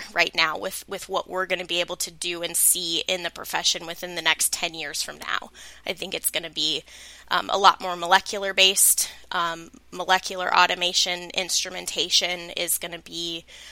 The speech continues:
I would say, probably the next big thing, um, in, in the laboratory, and I really can't wait to see what's, what's gonna happen.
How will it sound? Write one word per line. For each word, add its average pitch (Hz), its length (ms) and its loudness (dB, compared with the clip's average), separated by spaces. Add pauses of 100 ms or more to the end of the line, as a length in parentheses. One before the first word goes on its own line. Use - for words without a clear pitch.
(520)
I 185 80 -2
would 196 160 -10
say, - 200 0
probably 170 480 -6
the 175 140 -6
next 175 480 0
big 175 200 0
thing, 170 440 -2 (380)
um, 180 560 -6 (1200)
in, 185 380 -2
in 190 160 -2
the 185 80 -4
laboratory, 185 600 4
and 170 120 -2
I 165 40 -4
really 170 280 -6
can't - 320 -4
wait - 160 -4
to 190 100 -4
see 165 240 0
what's, 160 420 0
what's - 220 -6
gonna 151 160 -4
happen. - 460 -8